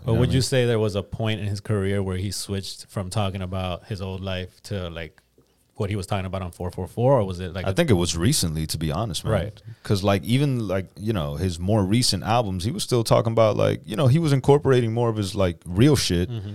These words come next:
Speaker 2: But four four four is the first album where he's, like, super vulnerable, you know what I mean?
Speaker 1: Yeah.
Speaker 2: And,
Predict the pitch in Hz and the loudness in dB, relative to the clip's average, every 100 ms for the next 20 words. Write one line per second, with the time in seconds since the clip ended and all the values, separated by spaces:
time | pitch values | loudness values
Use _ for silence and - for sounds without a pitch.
0 | - 113 - 123 156 165 165 120 160 139 | 0 2 6 6 8 8 4 6 4 4
1 | 90 87 120 135 135 123 110 95 90 101 | 2 2 4 6 8 8 8 2 0 0
2 | 110 101 78 58 - - 139 135 87 92 | 2 2 0 -2 -2 4 6 4 2 0
3 | 92 65 62 52 71 82 82 98 101 85 | -2 -6 -10 -10 -6 -6 -4 -4 -4 -4
4 | 80 | -6